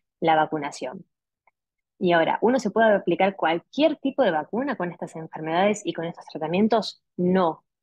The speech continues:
no nos podemos aplicar cualquier tipo de vacuna. Las vacunas a virus vivo son vacunas que están contraindicadas. Entonces, es importante que cuando uno se quiera vacunar, no sé, hay una campaña de vacunación,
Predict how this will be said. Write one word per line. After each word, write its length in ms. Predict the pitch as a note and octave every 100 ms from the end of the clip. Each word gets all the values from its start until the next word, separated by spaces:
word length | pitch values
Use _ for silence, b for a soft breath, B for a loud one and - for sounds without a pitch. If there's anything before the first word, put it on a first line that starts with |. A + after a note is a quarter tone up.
| _ _ _
no 100 | G3
nos 140 | A3 -
podemos 280 | A3+ F#3+
aplicar 300 | E3 E3+ E3
cualquier 320 | E3 D#3+ E3+ -
tipo 200 | E3 E3+
de 60 |
vacuna. 440 | D#3+ - D#3+ C#3+ b b _ -
Las 180 | F3+ E3+
vacunas 600 | F3+ G3+ G3 D#3 D3 -
a 160 | D#3+ E3
virus 400 | G#3+ G#3+ F#3 -
vivo 580 | G3+ C#4+ F#3 E3+ B3 - _ _ _ _
son 220 | - G#3
vacunas 400 | G#3+ G#3 A3+ A#3
que 80 | -
están 300 | - G#3 G#3+
contraindicadas. 1080 | G3+ F#3 F3+ F3 E3 E3 E3 D#3 C#3 B2+ - b _ _ -
Entonces, 720 | G#3 G3 F3+ D#3+ D3 C#3+ _ -
es 240 | B3 B3
importante 840 | B3+ A#3 B3 B3+ C4+ B3+ C4+ D#4 _ _ _ _ _
que 140 | F#3+
cuando 320 | - E3+ F3 G3
uno 280 | C#4 C4
se 160 | A3+ E3+
quiera 200 | F#3+ G3
vacunar, 400 | F3+ F#3+ G3 G#3
no 120 | E3
sé, 120 | -
hay 80 | D#3+
una 140 | F3+ F3
campaña 400 | F3 F3 F#3+ G3+
de 40 |
vacunación, 640 | G#3+ A#3+ B3 B3 C4+ C4+